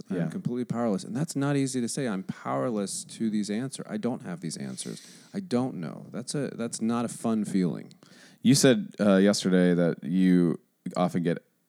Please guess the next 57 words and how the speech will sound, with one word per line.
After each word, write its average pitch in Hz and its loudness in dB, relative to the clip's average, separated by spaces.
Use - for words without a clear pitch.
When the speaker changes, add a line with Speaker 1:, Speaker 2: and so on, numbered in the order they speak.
Speaker 2:
told 82 2
that, - -2
like, 78 -4
religion 82 2
or 76 -2
Christianity 76 0
is 73 -2
a 76 -6
crutch, - -4
and 80 -4
you, 76 -2
you're 82 0
like, 78 -2
Speaker 1:
Oh, 117 0
Speaker 2:
"Yeah, 165 6
Speaker 1:
yeah. 110 6
Speaker 2:
oh, 143 6
yeah, 147 4
I, 90 2
I, - 2
give 98 0
me 147 6
a - 6
Speaker 1:
<laughs> - -8
Yeah. 131 -6
Speaker 2:
crutch." 151 6
<laughs> 131 6
Speaker 1:
I 127 4
say, 120 -4
I 113 -6
know, 117 -4
I'm 113 -2
always 107 -4
like, 95 -10
"Sure, 113 -6
I'll 120 -2
take - -8
two. 117 0
Speaker 2:
<laughs> - -2
Two - -2
crutches. 135 -2
Speaker 1:
I'll 135 -6
take 143 -6
two 139 -4
crutches." 104 -6
I - -6
mean, 95 -4
life 117 -6
is 98 -4
not 104 0
easy. 104 0
I 101 -2
don't 107 -2
know 110 0
why 104 2
we 117 2
feel 98 0